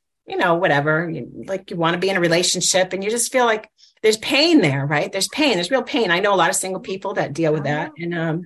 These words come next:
Speaker 2: I get it. I
Speaker 1: and
Speaker 2: remember. <laughs>
Speaker 1: yeah, I was driving home
Speaker 2: Well
Speaker 1: and I was listening to my radio station and this song came on. And you ever listen to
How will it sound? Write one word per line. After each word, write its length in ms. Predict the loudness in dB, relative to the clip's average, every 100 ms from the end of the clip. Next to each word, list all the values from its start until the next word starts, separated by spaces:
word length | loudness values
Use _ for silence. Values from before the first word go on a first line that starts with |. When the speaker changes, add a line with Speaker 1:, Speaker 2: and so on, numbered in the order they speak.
| -10
Speaker 2:
I 60 | -12
get 220 | -10 -10
it. 100 | -12 _
I 140 | -4 -2
Speaker 1:
and 60 |
Speaker 2:
remember. 440 | -2 -2 -4 -6 -8 -18 -20
<laughs> 220 | _ 0
Speaker 1:
yeah, 240 | 4 4
I 40 | 4
was 120 | 2
driving 380 | 4 4 4 2
home 460 | 4 4 4 4 2
Speaker 2:
Well 20 |
Speaker 1:
and 120 | -4 -6 -4
I 20 |
was 200 | -4 -8 -6
listening 480 | 0 2 2 2 0
to 400 | 0 0 0 -4 -10 _ _ _ _
my 360 | 0 0 0 -2
radio 300 | -2 2 2
station 520 | 2 0 0 -4 -6 -6
and 240 | -2 0 2
this 200 | 2 2
song 760 | 4 4 4 2 0 -4 -10 -20 _ _ _ -6
came 240 | -4 -4
on. 720 | 0 2 4 2 2 -2 -6 -16 _ _ _ _ _ _ -14 -14 -20 -20 -6
And 180 | 0 4
you 80 | 4
ever 260 | 4 2 2
listen 280 | 0 0
to 120 | -2